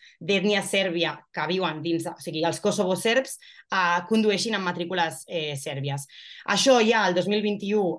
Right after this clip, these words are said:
havia, eh, comportat la, el fre, o, sí, la parada de, de, del procés de,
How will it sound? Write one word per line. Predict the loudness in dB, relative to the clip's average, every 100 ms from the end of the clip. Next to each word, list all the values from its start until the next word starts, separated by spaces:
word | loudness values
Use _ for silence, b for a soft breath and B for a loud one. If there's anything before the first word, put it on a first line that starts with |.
| -6
havia, | -6 -4 0 2 4 2 0 -2
eh, | -2 2 4 4 2 -2
comportat | -8 -4 -2 -2 -2
la, | -2 0 0 -4 -8 -16 _ _ -2
el | 0
fre, | 0 2 2 0 B B B 0
o, | 0 0 -2 -4 -6 -6
sí, | 0 2
la | 2
parada | 2 2 2 0
de, | 0 0 -2 -4
de, | -6 -4 -8 -8
del | -6 -4
procés | -4 0 0 0
de, | 2